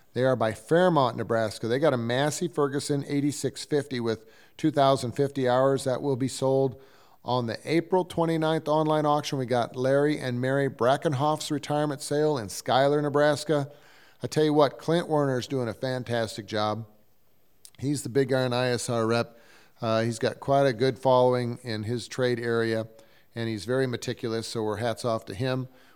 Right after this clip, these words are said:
We got a lot of power units, folks, selling for the Robin Ranch in Dixon, California. So if you need some Case P X one ninety,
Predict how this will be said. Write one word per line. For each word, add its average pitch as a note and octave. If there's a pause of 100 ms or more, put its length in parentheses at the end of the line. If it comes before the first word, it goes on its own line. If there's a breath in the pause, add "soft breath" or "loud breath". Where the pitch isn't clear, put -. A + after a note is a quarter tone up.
(100)
We B2
got E3
a -
lot E3+
of -
power F#3+
units, C#3
folks, C3+
selling D3
for B2+
the A#2
Robin D3
Ranch C#3+
in G#2+
Dixon, D#3
California. C3+ (500 soft breath)
So -
if B2
you C3+
need D3
some B2+
Case E3+
P E3
X D#3+
one D3+
ninety, D3